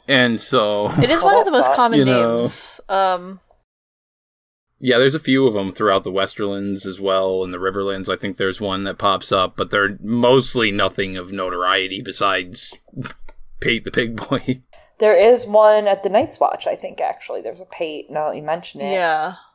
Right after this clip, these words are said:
Speaker 3: And <sighs> it's interesting, though, because Sam, when he recognizes Pate,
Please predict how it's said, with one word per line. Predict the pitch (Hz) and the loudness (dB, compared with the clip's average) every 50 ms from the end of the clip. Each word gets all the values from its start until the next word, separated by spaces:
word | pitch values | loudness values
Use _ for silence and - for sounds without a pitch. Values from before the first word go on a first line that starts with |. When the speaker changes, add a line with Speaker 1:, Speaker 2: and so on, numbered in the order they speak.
| _ - | _ 0
Speaker 3:
And | 170 170 170 170 170 170 165 165 151 - _ _ _ _ _ _ _ _ _ _ _ _ - | 2 2 2 0 -2 -6 -10 -14 -14 -16 _ _ _ _ _ _ _ _ _ _ _ _ -8
<sighs> | - - - - - - - - - - _ _ _ _ _ _ _ _ - | -8 -8 -6 -8 -10 -10 -12 -14 -16 -18 _ _ _ _ _ _ _ _ -4
it's | 226 208 - | -4 -2 0
interesting, | 196 240 247 - 269 247 - - 214 185 180 | 2 2 2 2 0 0 0 0 0 4 6
though, | 170 165 165 | 6 6 6
because | 175 160 175 170 160 | 4 0 0 -2 0
Sam, | - - - 220 214 208 196 185 175 | -2 0 0 2 4 6 4 4 4
when | 160 156 165 | 0 -4 -4
he | 160 196 185 | -6 -8 -2
recognizes | 160 165 160 175 170 180 180 170 160 151 147 151 147 147 151 139 - | 2 4 4 4 2 0 -4 -2 0 0 0 0 -2 -6 -8 -8 -10
Pate, | - - 151 135 131 127 123 - - _ | -8 -6 -4 -2 -2 -2 -4 -6 -8 _